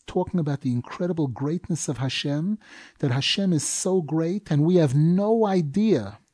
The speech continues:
The Siemos Bezu Aloshin, Rabbeinu Zal concluded that Sicha with these words,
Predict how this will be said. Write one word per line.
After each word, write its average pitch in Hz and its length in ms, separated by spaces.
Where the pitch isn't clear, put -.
The 123 140
Siemos 165 680
Bezu 143 360
Aloshin, 165 460
Rabbeinu 139 380
Zal 165 160
concluded 196 640
that 139 120
Sicha - 420
with 151 180
these 180 200
words, 156 480